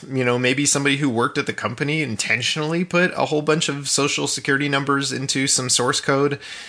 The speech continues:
And, uh, maybe they should be looking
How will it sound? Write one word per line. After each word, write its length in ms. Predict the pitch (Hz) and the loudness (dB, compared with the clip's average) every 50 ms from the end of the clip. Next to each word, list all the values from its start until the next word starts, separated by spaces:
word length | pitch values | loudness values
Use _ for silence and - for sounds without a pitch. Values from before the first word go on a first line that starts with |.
| - - - - | -18 -16 -6 -2
And, 480 | 120 113 110 113 113 110 110 107 110 | 0 2 4 4 2 2 0 0 0
uh, 260 | 110 107 101 104 104 101 | 2 2 2 2 2 2
maybe 220 | 113 127 143 147 | 0 0 2 2
they 120 | 135 120 104 | 2 2 2
should 200 | - 139 127 113 | 2 0 0 0
be 320 | 123 117 113 110 104 98 - - | 2 2 2 2 0 -2 -4 -4
looking 560 | 127 131 127 - 127 117 113 107 104 98 | -2 -2 0 0 0 0 0 -2 -4 -6